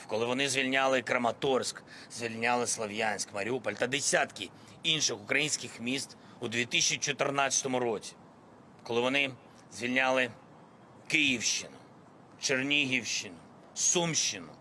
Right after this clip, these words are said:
та інші окуповані наші землі у дві тисячі двадцять другому. Він був свідком народження світового шедевру і наживо чув, куди має іти руський воєнний корабль. І зараз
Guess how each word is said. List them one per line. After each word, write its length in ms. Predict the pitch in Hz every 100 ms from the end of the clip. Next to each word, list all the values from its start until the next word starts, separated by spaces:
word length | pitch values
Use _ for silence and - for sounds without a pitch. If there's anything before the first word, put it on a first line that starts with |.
| - -
та 120 | 135
інші 640 | - 165 156 131 - 90 - - -
окуповані 720 | 160 156 139 - 160 139 135 127
наші 360 | 127 120 117
землі 460 | 107 135 139 131 117 - -
у 100 | 135
дві 180 | 120 127
тисячі 540 | 123 165 - 143 - 117
двадцять 480 | 123 131 - 117
другому. 460 | 110 127 120 98 82 - - - 117
Він 200 | 135 127
був 180 | 147
свідком 600 | - 151 170 160 - 98 - - - -
народження 760 | 135 156 170 131 147 147 135 - -
світового 640 | - - 165 160 165 165 151
шедевру 640 | - 147 131 160 165 160 - -
і 80 | 123
наживо 340 | 143 135 131
чув, 260 | - 156 120
куди 420 | 123 120 160 104 - - - -
має 440 | 113 123 127 120 123
іти 460 | 123 - 151 135 - - -
руський 520 | 120 143 147 - 131 113
воєнний 420 | 120 123 117 110
корабль. 440 | 123 113 98 78 - - - - - -
І 60 | 104
зараз 540 | 113 151 170 - -